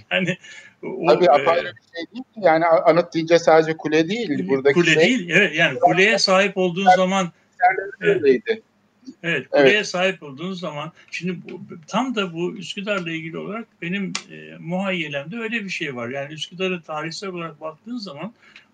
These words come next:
Speaker 1: burası böyle bir, e, gerçekten bir alan anıt, ala-, a-, a-, alanın kendisi bir şey,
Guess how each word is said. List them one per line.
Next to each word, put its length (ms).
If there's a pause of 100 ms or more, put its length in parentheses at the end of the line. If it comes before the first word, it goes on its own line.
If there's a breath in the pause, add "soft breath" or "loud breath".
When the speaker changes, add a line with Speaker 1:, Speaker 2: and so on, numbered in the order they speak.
Speaker 1:
burası 440
böyle 340
bir, 240 (420)
e, 380 (540)
gerçekten 680 (480)
bir 220
alan 480
anıt, 460
ala-, 260
a-, 220
a-, 140
alanın 340
kendisi 640
bir 280 (320)
şey, 360